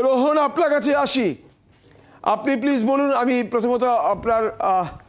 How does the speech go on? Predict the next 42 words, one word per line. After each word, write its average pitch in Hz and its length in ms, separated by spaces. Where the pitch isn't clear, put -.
আহ, 180 280
মায়ের 196 300
সঙ্গে 240 380
কথা 208 140
বলতে 208 260
চাইছিলাম, 214 420
শিখাদির 202 400
সঙ্গে 208 340
কথা 185 120
বলতে 185 240
চাইছিলাম। 196 320
শি-, 170 140
আমি 175 120
শুনেছি 180 320
শিখাদির 170 360
বোধহয় 175 160
শরীর 220 380
খারাপ 190 340
হয়েছে, 196 320
সেই 190 220
জন্য 190 160
কথা 175 180
বলবার 175 340
মতন 180 200
অবস্থায় 180 480
নেই। 175 240
কিন্তু 285 200
কি 320 160
ঘটনাটা 294 460
বলবেন 311 320
একটু, 311 220
মানে 247 240
আমরাও 254 460
একটু, 277 360
আহ, - 60
একটু - 280
অবাক 247 320
হয়ে 240 200
গেছি। 170 340
ঘটনাটা 277 400
কি 302 160
হলো? 170 300